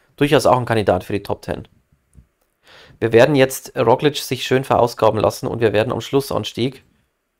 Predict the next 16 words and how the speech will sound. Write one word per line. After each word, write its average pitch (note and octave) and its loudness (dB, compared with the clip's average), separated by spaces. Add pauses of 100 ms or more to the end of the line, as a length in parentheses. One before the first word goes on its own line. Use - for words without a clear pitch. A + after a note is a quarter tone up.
(640)
und C3 -2
danach A2+ 6
vor G2+ 2
allem A2 0
das - -2
Tempo A#2+ 0
erhöhen, A2+ -2 (1080)
um C#3 0
den B2 2
wirklich C3 0
loszuwerden, G2+ -2 (120)
um B2+ -4
den C3+ 2
wirklich C3 -2
richtig B2 -6
loszuwerden. B2 -2